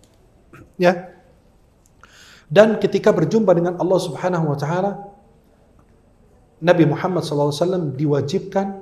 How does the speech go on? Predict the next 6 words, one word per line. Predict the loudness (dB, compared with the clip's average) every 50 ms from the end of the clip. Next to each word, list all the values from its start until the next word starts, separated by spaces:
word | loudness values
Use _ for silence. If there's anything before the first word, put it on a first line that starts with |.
| -18 -20 -20 _ _ _ _ _ _ _ -8
ya, | -4 -4 -2 -2 -4 -8 -10 -14 -20 -20 _ -20 -20 -20 _ _ -8
diwajibkan | -6 -4 -4 -2 -2 -2 -2 0 -2 -2 -2 -4
sholat | -6 -8 -6 -4 -4 -4 -4 -4 -6
lima | -4 -4 -4 -6
puluh | -4 -4 -2 -2
waktu. | -4 -4 -10 -14